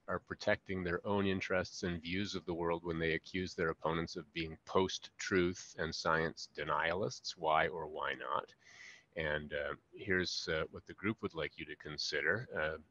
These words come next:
they, they have come to the conclusion that we don't think that the elites are protecting their interests, but we'd like to find out how to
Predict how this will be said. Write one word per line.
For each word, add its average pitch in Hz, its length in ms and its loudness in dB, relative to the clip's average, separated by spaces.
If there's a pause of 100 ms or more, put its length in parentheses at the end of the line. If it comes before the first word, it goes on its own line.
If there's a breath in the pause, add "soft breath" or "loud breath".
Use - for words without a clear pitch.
(160)
they, 85 280 -2 (280)
they 85 180 0
have 80 220 2
come 85 160 2
to 85 80 0
the 85 100 0
conclusion 85 560 -6
that 82 160 0
we 80 140 -10
don't 120 220 8
think 110 260 4 (140)
that 101 180 -6
the 98 80 0
elites 90 320 -2
are 90 40 -8
protecting 85 460 -6
their 80 140 -4
interests, 78 580 -2 (600 loud breath)
but - 120 -4
we'd 92 140 0
like 101 160 4
to - 80 -14
find 98 340 2
out 92 160 8
how 95 140 -2
to 87 100 -14